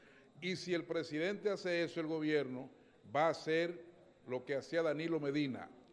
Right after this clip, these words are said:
lo que, lo que nunca se había hecho. Lo haría en Higüey, él en la Altagracia. ¿Por qué, presidente? Y con esto finalizo. Allá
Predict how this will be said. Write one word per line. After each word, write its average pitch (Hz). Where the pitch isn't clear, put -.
lo 151
que, 147
lo 165
que 165
nunca 214
se 165
había 165
hecho. 143
Lo 151
haría 170
en 196
Higüey, 170
él 170
en 147
la 147
Altagracia. 143
¿Por 165
qué, 202
presidente? 170
Y -
con 151
esto 165
finalizo. 143
Allá 160